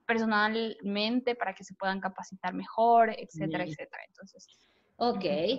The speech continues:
Speaker 2: va, va interesante, ¿no? Y esto, claro, también es de, eh, aquellas empresas que quieren lanzarse para,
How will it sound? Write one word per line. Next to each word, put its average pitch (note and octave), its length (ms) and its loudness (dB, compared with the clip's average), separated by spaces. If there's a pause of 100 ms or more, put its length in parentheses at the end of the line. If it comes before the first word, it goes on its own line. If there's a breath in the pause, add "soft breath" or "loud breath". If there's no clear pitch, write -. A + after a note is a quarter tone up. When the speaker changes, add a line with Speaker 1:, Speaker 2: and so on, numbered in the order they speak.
(340)
Speaker 2:
va, G3+ 140 -2 (160)
va G#3+ 100 8
interesante, G3+ 580 2
¿no? F#3+ 100 -2
Y B3 160 6
esto, F4+ 280 2
claro, B3 280 6
también C4 320 4
es D#4 140 4
de, C#4+ 80 4
eh, A3 400 4
aquellas A#3 600 4
empresas A3 480 0
que G3 140 -16
quieren G#3+ 360 2
lanzarse G3 720 2
para, F#3 440 4